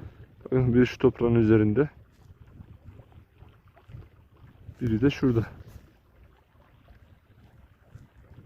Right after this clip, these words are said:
Sürekli yuvayı kontrol ediyorlar. Arkadaşlar şimdi bir tane yuva fark ettim. Normalde bu yuvanın arkadaşlar bu otların böyle yeşil olması lazım bu dönemde.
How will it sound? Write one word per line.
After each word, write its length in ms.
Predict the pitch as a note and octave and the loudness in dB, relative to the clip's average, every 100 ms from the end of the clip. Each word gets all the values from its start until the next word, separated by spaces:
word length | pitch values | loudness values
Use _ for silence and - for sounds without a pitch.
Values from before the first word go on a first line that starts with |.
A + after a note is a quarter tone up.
| - - - - - - - - - - - | -20 -20 -20 -20 -20 -20 -20 -20 -20 -20 0
Sürekli 340 | B2+ A#2+ - D3 | 2 2 2 4
yuvayı 240 | B2 A#2+ | 6 4
kontrol 380 | - C3 C3+ C3 | 2 -2 2 2
ediyorlar. 520 | G#2+ G#2 G#2 - - - - _ _ _ _ _ | 2 0 -2 -6 -14 -18 -20 _ _ _ _ _
Arkadaşlar 400 | C#3 C#3 B2+ C#3 | -10 -4 -2 0
şimdi 240 | C#3+ C3+ B2 | -2 -2 -2
bir 60 | |
tane 220 | B2 C3+ B2 | 0 2 4
yuva 200 | A#2+ C3+ | 4 4
fark 280 | B2+ A#2+ | 2 0
ettim. 260 | A#2 - D#3+ - - _ - - _ - - - - - - - - _ | -2 -4 -8 -10 -18 _ -20 -20 _ -20 -20 -20 -20 -20 -20 -20 -20 _
Normalde 440 | C3 C3 C#3+ C#3+ C#3+ | 4 6 6 6 4
bu 80 | |
yuvanın 280 | E3 D#3 D#3 | 4 6 6
arkadaşlar 540 | C#3+ C#3+ C#3 - E3+ C#3+ | 2 2 0 2 0 2
bu 100 | D#3+ | 2
otların 420 | - D3 D#3 D#3 | 2 2 4 4
böyle 120 | D3 | 6
yeşil 240 | C3+ C3+ | 6 6
olması 400 | D#3 C3 A#2 - | 4 4 2 2
lazım 200 | A#2 G#2 A2 | 2 2 -2
bu 100 | G#2+ | 0
dönemde. 380 | G#2+ A2 A2+ D#3 | 2 2 2 -2